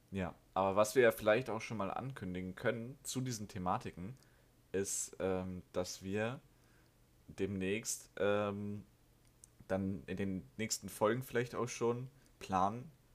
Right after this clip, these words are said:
auch vielleicht doch über diese größeren Themen doch zu reden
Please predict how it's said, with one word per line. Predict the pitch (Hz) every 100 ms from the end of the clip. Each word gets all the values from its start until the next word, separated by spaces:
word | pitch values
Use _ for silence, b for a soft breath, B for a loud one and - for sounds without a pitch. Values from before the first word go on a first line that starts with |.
| _
auch | - 117 120
vielleicht | 113 113 -
doch | 107 -
über | 110 107
diese | 104 101
größeren | - 110 110 104 104
Themen | - 107 107
doch | 104 107
zu | -
reden | 101 110 117 113